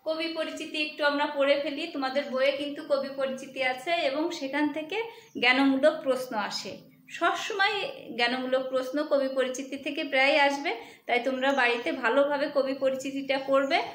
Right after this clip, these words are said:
আর আমি একটু বলে দিই, কবির জন্ম হচ্ছে উনিশশো ছাব্বিশ খ্রিস্টাব্দে পনেরোই আগস্ট গোপালগঞ্জের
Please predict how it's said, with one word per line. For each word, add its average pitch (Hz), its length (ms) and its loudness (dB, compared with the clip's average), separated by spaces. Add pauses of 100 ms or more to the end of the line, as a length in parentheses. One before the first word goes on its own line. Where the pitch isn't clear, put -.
(260)
আর 240 240 2
আমি 247 360 -2
একটু 330 200 -10
বলে 262 320 -2
দিই, 277 380 -8 (260)
কবির - 320 2
জন্ম 269 360 2
হচ্ছে 311 420 -2 (440)
উনিশশো 294 500 -4 (240)
ছাব্বিশ 330 480 -2
খ্রিস্টাব্দে 339 560 -4 (360)
পনেরোই 339 460 4
আগস্ট 330 520 0
গোপালগঞ্জের 285 840 0